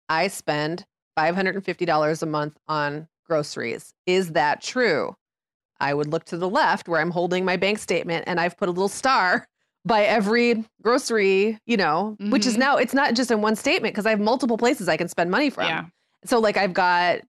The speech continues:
Speaker 1: two different debit cards and a multitude of credit cards, and I would have to, like, go through and add those all up and put little stars by them. And, like, there's no way I could have done that on an app. I mean, maybe if I'd, maybe if there was some kind of budgeting app that would allow me to go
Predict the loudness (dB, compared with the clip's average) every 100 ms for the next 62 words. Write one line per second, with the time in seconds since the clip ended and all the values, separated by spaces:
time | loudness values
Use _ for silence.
0 | _ 0 2 2 0 0 2 2 0 0
1 | 2 2 0 -2 -2 -4 -2 0 0 0
2 | 0 -2 0 0 0 -2 0 0 -2 -6
3 | -18 _ _ _ _ -2 0 2 0 -2
4 | -4 -12 -2 0 2 0 -2 -4 -2 0
5 | 0 0 0 0 0 -4 0 2 2 0
6 | -2 0 2 2 2 2 2 2 2 2
7 | 0 -2 -2 -2 0 0 0 0 0 0
8 | 0 -2 0 0 2 2 4 2 0 -4
9 | -2 -2 -4 -4 -4 -2 0 2 4 2
10 | 4 2 2 0 -2 -6 _ _ _ _
11 | _ _ -4 0 2 2 0 0 -2 -2
12 | -4 -2 -4 -4 -2 -2 -2 -2 -2 -2
13 | -2 -2 -2 0 0 0 -4 -2 0 0
14 | -2